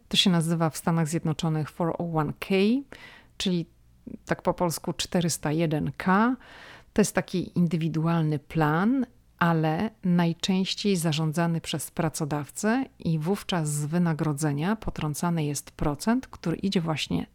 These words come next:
na ten cel, na przyszłą emeryturę, i to jest od kilku do kilkunastu procent. I tu muszę powiedzieć, że miałam ostatnio taką rozmowę z moim znajomym, to jest Amerykanin,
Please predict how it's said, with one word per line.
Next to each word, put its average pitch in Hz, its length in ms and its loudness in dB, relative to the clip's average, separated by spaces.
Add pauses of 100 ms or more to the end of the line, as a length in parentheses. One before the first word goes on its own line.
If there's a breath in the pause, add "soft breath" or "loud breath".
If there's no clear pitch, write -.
na 160 220 2
ten 156 220 0
cel, - 320 -4 (680 loud breath)
na 160 380 2 (100)
przyszłą - 420 -2
emeryturę, 208 760 0
i - 60 -8
to 165 100 0
jest - 180 -4
od - 260 -10
kilku 202 500 -2
do 151 380 -2
kilkunastu - 720 -4 (640 loud breath)
procent. - 520 0
I 208 240 4 (140)
tu 254 80 0
muszę 240 180 0
powiedzieć, 202 320 0
że 277 80 2
miałam 190 240 0
ostatnio - 340 -4
taką 170 260 -2
rozmowę 165 580 -2
z 185 120 -4
moim 156 220 0
znajomym, 180 580 -2 (140)
to - 60 -8
jest - 140 -6
Amerykanin, 170 680 0